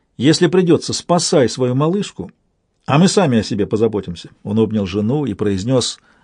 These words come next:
с долей гордости: «Уж это мы умеем». «Мне этот план не по душе», — сказала Альтия. «Но должна признать, что еще меньше мне по душе мысль бросить вас без путей к отступлению».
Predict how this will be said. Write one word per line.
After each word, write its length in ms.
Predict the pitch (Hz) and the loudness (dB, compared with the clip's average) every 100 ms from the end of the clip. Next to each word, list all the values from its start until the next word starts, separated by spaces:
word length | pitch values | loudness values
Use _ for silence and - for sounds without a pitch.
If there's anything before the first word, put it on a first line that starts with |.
| _ - | _ -10
с 160 | 92 | -8
долей 340 | 90 123 117 113 | 0 2 2 0
гордости: 600 | 117 120 104 101 - 113 | 0 0 0 -4 -6 -2
«Уж 360 | 135 - - - | 0 0 -2 -2
это 480 | 151 196 214 - 120 | 2 4 2 2 2
мы 240 | 120 165 | 2 0
умеем». 680 | - 180 170 117 90 80 73 _ _ _ _ _ _ _ _ _ _ _ _ _ _ _ _ _ _ _ - | 2 2 4 2 0 -4 -10 _ _ _ _ _ _ _ _ _ _ _ _ _ _ _ _ _ _ _ -6
«Мне 300 | 104 127 185 | 0 4 4
этот 200 | 180 - | 2 0
план 220 | 135 143 | 2 2
не 80 | 151 | 0
по 120 | 143 | -2
душе», — 380 | 127 - 101 92 _ _ _ _ _ - | -4 -2 -4 -4 _ _ _ _ _ -16
сказала 420 | - 120 101 95 | -4 -2 0 -2
Альтия. 520 | 98 95 - 92 85 - _ _ _ _ _ _ _ _ _ _ _ | -4 -6 -4 -6 -6 -12 _ _ _ _ _ _ _ _ _ _ _
«Но 220 | - 123 131 | -6 -2 0
должна 360 | 127 113 139 | 2 2 0
признать, 440 | 135 135 127 170 156 | 2 0 2 0 0
что 220 | - 127 | 0 0
еще 260 | 117 190 | 2 4
меньше 420 | 190 156 113 - 101 | 4 4 0 -2 -2
мне 180 | 113 | -2
по 120 | 104 113 | -2 -2
душе 300 | 113 143 139 | -2 0 0
мысль 340 | 143 170 135 | 0 -2 -2
бросить 360 | 113 147 - 120 | 0 0 -2 0
вас 320 | 123 113 - - | 0 0 -6 -8
без 180 | 110 - | -6 -4
путей 280 | - 135 | -4 -2
к 80 | - | -2
отступлению». 600 | 107 - 107 107 85 76 | -4 -8 -4 -4 -4 -8